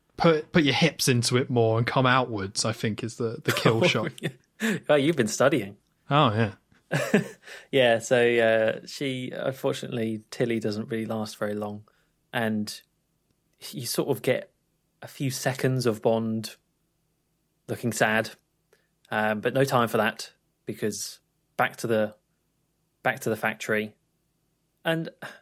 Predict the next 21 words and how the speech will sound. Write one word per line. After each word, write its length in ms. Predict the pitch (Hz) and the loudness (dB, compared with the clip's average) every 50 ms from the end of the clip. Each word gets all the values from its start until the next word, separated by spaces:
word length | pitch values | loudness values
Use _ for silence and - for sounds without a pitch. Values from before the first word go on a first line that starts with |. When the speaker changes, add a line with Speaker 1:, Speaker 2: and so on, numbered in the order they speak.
| _ _ _ _ _ _ - | _ _ _ _ _ _ 0
Speaker 2:
I 40 | |
wanna 200 | 185 220 254 269 | 0 0 0 -2
say, 180 | - - - - | -2 -2 -2 0
uh, 100 | 151 156 | 0 0
you're 200 | - 185 180 175 | 0 0 0 2
right, 280 | 180 190 175 123 117 117 | 2 4 4 4 2 0
this 180 | 151 156 - 196 | -2 -6 -6 -6
was 160 | 180 - - | -6 -4 -4
like, 320 | 165 156 - - - - _ _ _ _ _ _ - | -4 -4 -6 -8 -14 -20 _ _ _ _ _ _ 0
what 220 | 180 233 269 262 | 0 2 2 2
was 240 | 220 233 214 - - | 2 2 2 2 0
the 60 | - | -4
plan 320 | - - 151 160 165 156 | -4 0 0 2 2 0
here? 280 | 127 107 104 104 - - - _ - | -2 -2 -6 -6 -6 -8 -12 _ -10
Because 300 | 143 135 - 165 151 139 | -6 -2 0 0 2 2
they 140 | 160 160 165 | 2 2 2
are 120 | 160 156 | 2 2
behind 580 | 143 151 - - 185 190 202 214 220 214 208 - - | 0 0 0 0 0 0 2 2 2 0 0 -2 -4
a 80 | - | -4
bulletproof 600 | 127 131 156 151 147 - - - 135 127 123 - - | 0 0 2 0 0 -2 0 0 2 2 0 -2 -4
vehicle 580 | 131 120 123 120 117 117 - - - - - | -2 0 2 2 2 0 -4 -8 -8 -8 -10